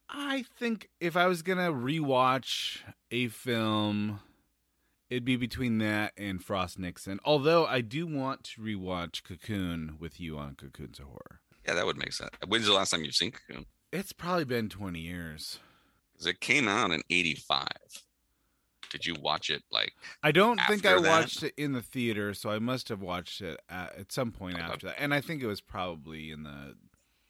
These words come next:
Speaker 1: late nineties, early aughts.
Speaker 2: Really? Yeah. See, I d-, there's no way I watched this thing past, like, a late eighties.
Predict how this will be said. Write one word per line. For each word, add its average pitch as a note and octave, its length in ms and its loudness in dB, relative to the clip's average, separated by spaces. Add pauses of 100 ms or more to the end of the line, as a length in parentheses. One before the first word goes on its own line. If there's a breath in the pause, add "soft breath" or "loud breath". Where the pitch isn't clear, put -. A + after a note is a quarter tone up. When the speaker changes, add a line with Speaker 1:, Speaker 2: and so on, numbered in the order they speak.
(280)
Speaker 1:
late E2 260 -8
nineties, C#2+ 800 -14
early C#2 320 -14
aughts. G#1 300 -16
Speaker 2:
Really? E2 500 2
Yeah. D2+ 180 4
See, - 120 0
I E2+ 80 6
d-, F2+ 160 2 (140)
there's F#2 160 6
no F#2 100 4
way D#2+ 180 4
I D2 120 2
watched D2 320 -2
this D#2 100 0
thing - 220 -6
past, - 300 -2
like, - 300 -6
a - 60 -4 (100)
late - 240 0
eighties. - 360 -4